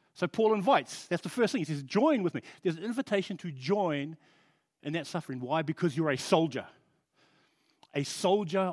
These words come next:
of Christ Jesus. We are told by Paul in Ephesians chapter six that we are in what? A spiritual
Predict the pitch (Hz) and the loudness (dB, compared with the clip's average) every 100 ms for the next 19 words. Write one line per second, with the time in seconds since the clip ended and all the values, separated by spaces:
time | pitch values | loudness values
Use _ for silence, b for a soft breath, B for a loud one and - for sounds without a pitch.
0 | - 151 - - 175 160 - 175 135 - | -4 -6 -6 -2 0 0 -2 -4 -4 -2
1 | 151 - 151 160 147 151 151 - 151 165 | -4 -2 0 0 0 -2 -2 -4 -4 -2
2 | 143 - 147 160 - 175 - - 160 - | -4 -4 -4 -4 -8 -10 -10 -10 -10 -10
3 | B B B 165 170 165 160 160 151 135 | B B B 0 2 2 2 0 0 -2
4 | - 139 120 - - 156 165 165 - 156 | -2 -2 -2 -8 -8 0 0 0 -2 -4